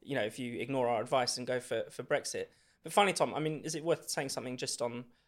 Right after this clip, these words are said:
the Good Friday Agreement? Because obviously everyone is,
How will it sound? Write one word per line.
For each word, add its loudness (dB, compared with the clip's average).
the -8
Good 0
Friday 6
Agreement? -4
Because -6
obviously -2
everyone -4
is, -6